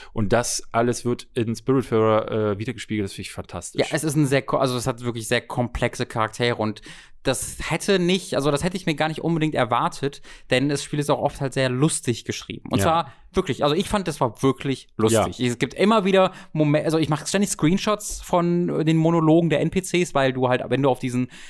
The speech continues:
Speaker 2: es gibt Dutzende dieser Insel, die einfach so Side-Scrolling-Level sind, relativ kurze meist, wo du dann halt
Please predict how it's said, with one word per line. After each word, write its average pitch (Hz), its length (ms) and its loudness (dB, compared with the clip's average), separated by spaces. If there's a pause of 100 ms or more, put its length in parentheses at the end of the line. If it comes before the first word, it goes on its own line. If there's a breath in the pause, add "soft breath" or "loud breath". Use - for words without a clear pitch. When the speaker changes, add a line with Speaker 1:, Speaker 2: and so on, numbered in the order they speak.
Speaker 2:
es - 60 -20
gibt - 240 -4
Dutzende 139 420 2
dieser 120 300 0
Insel, 143 340 2
die 131 80 2
einfach 117 140 0
so 110 80 -2
Side-Scrolling-Level 139 960 0
sind, 131 240 -4
relativ 127 400 -2
kurze 190 420 2
meist, 156 420 0 (220 loud breath)
wo 139 100 2
du 135 60 4
dann 131 220 4
halt 127 260 -2